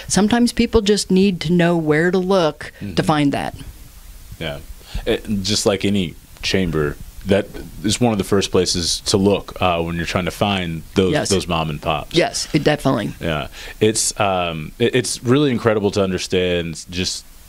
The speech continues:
Speaker 2: all, the full work of what the chamber, um, does, but also what it provides to the community, both for the members, uh, directly for, uh, the member, or excuse me, the chamber community at large,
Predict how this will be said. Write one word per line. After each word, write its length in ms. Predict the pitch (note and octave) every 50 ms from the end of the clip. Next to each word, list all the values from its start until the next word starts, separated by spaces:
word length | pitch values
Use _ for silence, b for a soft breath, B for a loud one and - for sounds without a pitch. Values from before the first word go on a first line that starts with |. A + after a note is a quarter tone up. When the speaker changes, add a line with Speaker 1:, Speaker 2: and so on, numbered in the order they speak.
| - - - - - - -
Speaker 2:
all, 160 | - - - -
the 260 | G#2 G2 F#2 F2+ G2+
full 360 | F#2 - - C#3+ C#3+ A#2+ F#2+ E2+
work 400 | D#2+ D#2 D2 - - - - - - - - -
of 380 | F#2+ F#2 F2+ E2+ E2 D2+ D2 E2+
what 160 | F#2+ F#2 -
the 80 | F#2+
chamber, 600 | - - G2 F#2+ F2+ E2+ F2+ F2 F2 F2 E2+ - - -
um, 420 | F2+ E2 D#2 D#2 D#2 D2 C#2+ B1 - -
does, 260 | - A2 G#2+ G#2 F2+
but 140 | G2+ G#2 G2+
also 200 | G#2 G2 - G#2
what 340 | F#2+ F2+ F#2 F#2 F#2 - B B B B B -
it 100 | E2 D#2
provides 540 | - F2 D2+ - F2+ E2+ E2+ E2 E2 D#2+ -
to 160 | - F#2 E2+
the 80 | D#2+ D#2+
community, 360 | - - E2+ E2 E2+ E2 E2
both 240 | D2+ E2+ E2 D#2 -
for 360 | - - - F#2+ F#2 F2+ E2
the 80 | E2+
members, 680 | E2+ E2+ F2 F2 E2 F2+ F2 E2+ E2+ E2 - - - - -
uh, 160 | F2+ E2+ E2
directly 520 | D#2+ E2 E2 F#2 F#2 F2+ - F2+ F2 F2 E2+
for, 440 | - - - F#2 F#2 F2+ E2+ E2+ B B B B B B B -
uh, 140 | F#2 F2+ F2
the 60 | F2
member, 320 | F2 F#2 F2+ E2+ F2 F2+ F2
or 180 | F2+ F2 D#2+
excuse 360 | D#2+ D#2 - - - - G2
me, 100 | E2+ E2+
the 320 | D#2+ D2 D#2 D2+ D2+ D2 C#2+ -
chamber 520 | - - F#2+ F#2+ F#2 E2 F2 E2 E2 D#2+ - B B B B B B B -
community 560 | - - F#2+ F2+ F#2+ G#2 G#2 G2 F2 F2+ E2+
at 100 | E2 D#2 D#2
large, 520 | E2+ F#2 F#2+ F#2+ F#2 F2 D#2+ - - -